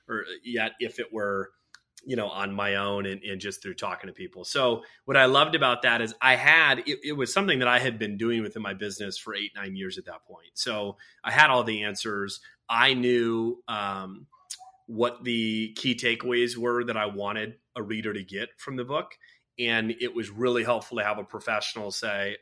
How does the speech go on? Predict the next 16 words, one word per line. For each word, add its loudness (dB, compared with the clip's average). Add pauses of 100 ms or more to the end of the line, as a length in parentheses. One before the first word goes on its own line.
"Okay, -2 (420)
t-, -2 (100)
you -6
know, -6
basically 0
word 4
vomit 0
all -4
of -4
it -4
out. -2 (380)
Let's, -8
let's -4
go. -4
And -6
then -4